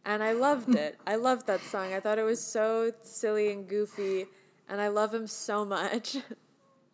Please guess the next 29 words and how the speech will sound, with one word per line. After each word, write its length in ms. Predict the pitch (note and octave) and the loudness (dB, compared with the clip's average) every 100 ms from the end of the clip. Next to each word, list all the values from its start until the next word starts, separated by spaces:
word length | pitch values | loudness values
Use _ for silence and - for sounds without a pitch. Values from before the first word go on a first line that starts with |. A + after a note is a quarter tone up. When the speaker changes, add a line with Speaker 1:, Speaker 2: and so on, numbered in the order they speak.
| - - - | -20 -20 0
Speaker 2:
He's 300 | D#4+ D4 C#4 | 4 4 6
like 280 | C#4+ C#4 - | 6 6 4
Aaron 300 | B3 C4 D4+ | 4 4 4
Tveit 480 | D#4+ C4 A3+ A#3 A#3+ | 4 4 4 6 6
is 100 | A#3+ | 4
Danny, 680 | A3+ A3 A3+ A3 F#3+ F#3+ G3 | 4 4 6 4 4 2 2
which 200 | A3 A#3+ | 2 0
is 80 | |
kind 240 | A3 B3 A3+ | 2 4 4
of 100 | G#3+ | 4
ironic 560 | G3 F#3+ F#3 F#3 F#3+ | 4 6 4 4 0
since 220 | - G#3+ G#3 | 0 0 2
he 80 | |
played 400 | G3 A3 G3 F#3+ G3 _ | 0 2 2 2 -4 _
<laughs> 160 | _ - | _ -4
D-, 120 | A#3+ - - - - - | -4 -4 -16 -18 -20 0
Danny 380 | - A#3+ A#3 A3+ | 6 8 8 4
Zuko 680 | G#3 A#3 A3+ G3+ E3+ F3 A3+ - - D#4+ | 4 0 2 4 4 4 0 -8 -12 -2
<laughs> 640 | G4 C#4+ E4+ E4 D4 C#4+ F#4 | 2 4 6 6 6 2 2
in 200 | A#3+ B3+ | 2 4
Speaker 1:
Oh, 40 | |
Speaker 2:
Grease 300 | C4 G#4 A4+ | 6 8 10
Speaker 1:
yeah. 560 | A#4 A#4+ A#4+ G4+ G#4+ F4+ | 10 10 10 10 10 8
Speaker 2:
Live. 100 | C4 - - A#4+ | 4 -10 -8 -2
<laughs> 1900 | G4 - - C#4+ E4+ C#4+ - E4+ - D4 C4+ - - - - D4 C4 C#4+ B3 - - - - | 0 0 0 2 4 4 6 4 4 2 0 -2 -8 -4 4 4 6 6 4 2 -8 -12 -6
So 320 | - C#4 B3+ | 2 6 8
he's 180 | C#4 C4+ | 8 8
always 360 | C#4+ D4 C#4 | 8 8 6
Danny. 580 | C4 A#3+ A#3+ G#3+ G3 G3+ | 4 6 8 6 4 0